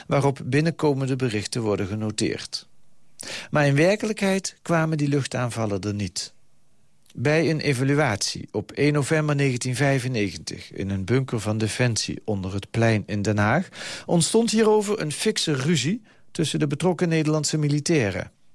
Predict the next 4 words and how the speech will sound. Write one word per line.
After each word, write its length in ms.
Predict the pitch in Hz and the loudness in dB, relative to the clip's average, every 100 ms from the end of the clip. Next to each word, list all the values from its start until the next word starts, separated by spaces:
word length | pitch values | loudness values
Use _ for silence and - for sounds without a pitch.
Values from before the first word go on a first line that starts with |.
| - - - - - - | -20 -20 -16 -12 -12 -8
Daarbij 460 | 143 160 165 165 - | 0 2 4 2 2
ontkende 580 | 151 135 - 208 220 180 | -2 -2 0 2 2 2
generaal 380 | 180 165 151 | 2 2 2
Nicolai, 720 | 151 214 - 139 104 131 302 | 2 2 2 2 4 2 -2